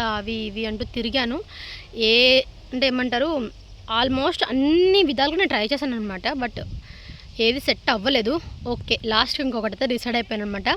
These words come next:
దానికోసం ఈరోజు మీతో షేర్ చేస్తాను. ఓకే, లేట్ చేయకుండా వీడియోలోకి వెళ్ళిపోదాం. వీడియోలోకి వెళ్ళే ముందు ఒక చిన్న రిక్వెస్ట్ ఏంటంటే,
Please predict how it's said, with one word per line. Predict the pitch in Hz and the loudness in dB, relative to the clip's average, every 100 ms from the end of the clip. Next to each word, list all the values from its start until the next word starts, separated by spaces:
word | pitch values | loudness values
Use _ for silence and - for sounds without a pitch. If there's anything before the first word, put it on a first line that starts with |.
| 349 226 | 0 0
దానికోసం | 226 247 247 311 240 | 0 0 -4 -4 -4
ఈరోజు | 226 233 | -6 -6
మీతో | 226 254 | -6 -6
షేర్ | 214 208 | -8 -8
చేస్తాను. | 220 - 208 370 - - - - | -8 -8 -6 -6 -8 -14 -10 -4
ఓకే, | 277 403 330 | 4 6 6
లేట్ | 370 | 6
చేయకుండా | 381 370 339 | 4 2 2
వీడియోలోకి | 262 294 269 | 0 0 0
వెళ్ళిపోదాం. | 220 277 359 - 262 | 0 -2 -2 -6 -4
వీడియోలోకి | 294 359 320 | 0 2 2
వెళ్ళే | 269 | 2
ముందు | 254 262 | 0 -2
ఒక | 277 | -2
చిన్న | 262 247 302 | -2 2 2
రిక్వెస్ట్ | 285 247 254 240 | 0 -2 -2 -2
ఏంటంటే, | 214 208 | -2 -2